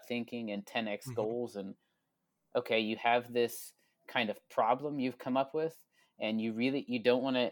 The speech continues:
Speaker 1: even be thinking about a solution at the beginning. I knew the problem, but Unison was way, way after the Innovator Academy when it actually happened. But it was, "Okay, you have this problem. We're gonna go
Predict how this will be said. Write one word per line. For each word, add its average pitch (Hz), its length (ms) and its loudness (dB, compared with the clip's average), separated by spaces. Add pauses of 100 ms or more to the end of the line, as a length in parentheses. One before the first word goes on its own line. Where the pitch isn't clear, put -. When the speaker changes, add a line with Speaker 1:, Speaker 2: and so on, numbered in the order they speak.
Speaker 1:
even 117 280 -2
be 107 100 -4
thinking 127 460 -2
about 104 280 0
a 107 60 -2
solution 107 420 -8
at 98 80 -12
the 101 80 -10
beginning. 101 300 -12
I 113 60 -2
knew 117 240 0
the 113 100 0
problem, 120 480 0
but 104 140 -4
Unison 110 640 -4
was 101 400 -8 (800)
way, 123 340 6
way 110 200 4
after 104 320 -2
the 101 140 -6
Innovator 101 460 -6
Academy 98 460 -4
when 98 160 -12
it 95 100 -12
actually 98 480 -6
happened. - 340 -6 (560)
But 107 140 -2
it 110 160 0
was, 101 580 -4
"Okay, 110 200 -2
you 101 140 -4
have 117 300 2
this 120 200 0
problem. 113 600 -2
We're 104 140 -6
gonna 101 180 -4
go 104 160 0